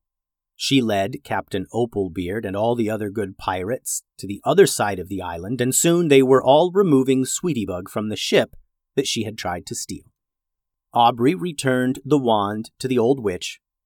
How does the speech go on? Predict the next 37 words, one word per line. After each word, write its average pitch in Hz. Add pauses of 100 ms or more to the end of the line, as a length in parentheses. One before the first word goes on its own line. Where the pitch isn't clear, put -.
and 131
as 147
she -
walked 151
off 127
back 123
into 135
the 143
jungle, 110
he 160
asked, - (640)
"Oh, 226
hey, 220
do 143
you 160
want 190
your 165
Void 139
Stone 220
back?" 226 (640)
"You 180
mean 220
after 185
that 165
baby 185
poops -
it 180
out? 214 (520)
Huh. - (520)
No 254
thanks. - (140)
It's 135
all 269
yours," 156 (300)
said 92
the 92
witch, -